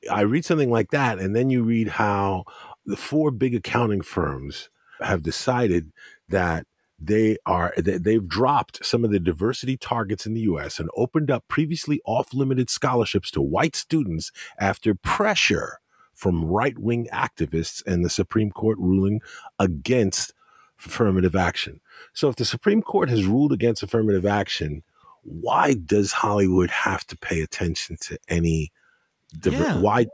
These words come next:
Speaker 1: they don't have to?
Speaker 2: Listen, the Oscar Awards, I'm not sure if you remember, right after Oscar So White, Black Lives Matter, so many changes in the eligibility rules were set that kick in this year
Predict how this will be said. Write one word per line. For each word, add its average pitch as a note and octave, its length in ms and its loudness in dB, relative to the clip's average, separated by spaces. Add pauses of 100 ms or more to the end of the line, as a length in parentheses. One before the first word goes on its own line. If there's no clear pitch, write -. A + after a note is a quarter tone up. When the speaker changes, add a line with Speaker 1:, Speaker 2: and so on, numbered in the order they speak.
Speaker 1:
they A#2+ 300 0
don't C#3+ 140 4
have B3+ 280 2
to? - 140 -10 (1000)
Speaker 2:
Listen, F#3+ 460 -2 (160)
the F#3 200 -2
Oscar A#3+ 480 -2
Awards, A#2 840 0
I'm B2+ 80 -4
not C#3 120 -2
sure E3+ 100 -2
if - 120 -4
you B2 40 -8
remember, A2 760 -2
right C3+ 180 -2
after D#3+ 280 -2
Oscar B2+ 240 -4
So A2+ 200 -6
White, G#2 440 -4
Black A#2+ 260 -4
Lives G#2+ 300 -6
Matter, F2+ 400 -10
so - 340 -2
many C#3+ 320 -4
changes G#2+ 840 -8 (240)
in G#2+ 120 -10
the G2+ 300 -10
eligibility A#2 800 -6
rules F2+ 720 -10 (560)
were A#2 80 -6
set C#3+ 520 -2
that - 200 -10
kick - 240 -6
in B2 240 -4
this B2 260 -2
year G#2 300 -10